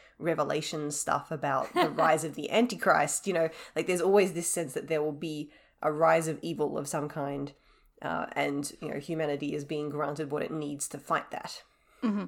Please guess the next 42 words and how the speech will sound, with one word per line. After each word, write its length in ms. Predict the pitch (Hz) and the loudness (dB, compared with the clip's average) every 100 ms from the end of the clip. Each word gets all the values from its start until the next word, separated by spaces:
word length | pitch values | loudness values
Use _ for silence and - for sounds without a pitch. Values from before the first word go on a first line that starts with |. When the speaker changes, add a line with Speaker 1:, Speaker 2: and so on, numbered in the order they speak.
| - | -6
Speaker 2:
Well, 160 | 262 | -4
it's 140 | 302 320 | -4 -2
almost 320 | 381 392 254 | -2 -2 -2
the, 120 | 254 | -2
the 120 | 233 240 | -2 -4
Star 340 | - 233 240 | -2 2 2
Wars, 340 | 226 208 202 | 0 -2 -4
you 60 | 220 | -6
know, 160 | 196 190 | -6 -6
the 120 | 196 | -4
light 280 | 196 202 208 | -4 -4 -8
and 80 | 196 | -10
the 60 | |
dark 320 | 190 185 - | 0 0 0
must 240 | 196 180 - | -10 -12 0
balance 400 | 185 185 180 - - | 2 2 -2 -10 -4
Speaker 3:
Yes. 360 | 185 - - _ _ _ _ _ _ | -2 -4 -10 _ _ _ _ _ _
Speaker 1:
Mm. 120 | 202 214 | 0 0
Speaker 2:
thing. 420 | 185 - - - _ _ _ - | 0 -6 -12 -20 _ _ _ -6
Like, 220 | 220 214 | -4 -2
yeah, 160 | 233 202 | 0 0
it's 160 | 220 - | 0 0
definitely 360 | 285 277 262 | -2 -2 -4
a 40 | 202 | -4
trope 320 | - 208 - | -4 -6 -6
that 100 | 208 | -12
kind 160 | 208 196 | -8 -10
of 80 | 180 | -10
recurs 500 | 196 196 208 208 190 | -12 -12 -6 -4 -4
again 260 | 185 190 185 | -6 -6 -8
and 100 | 180 | -10
again, 580 | 180 262 233 175 175 - _ | -6 -2 -2 -2 -8 -18 _
um, 540 | 196 185 175 170 170 175 | -12 -10 -10 -12 -16 -16
which 200 | 190 - | -16 -10
I 80 | 202 | -6
guess 240 | 240 269 | -6 -6
we'll 180 | 269 214 | -4 -4
get 220 | 208 - - | -4 -8 -10
to 140 | 190 | -10
a 20 | |
little 220 | 196 202 | -8 -8
bit 340 | 196 190 - | -6 -6 -6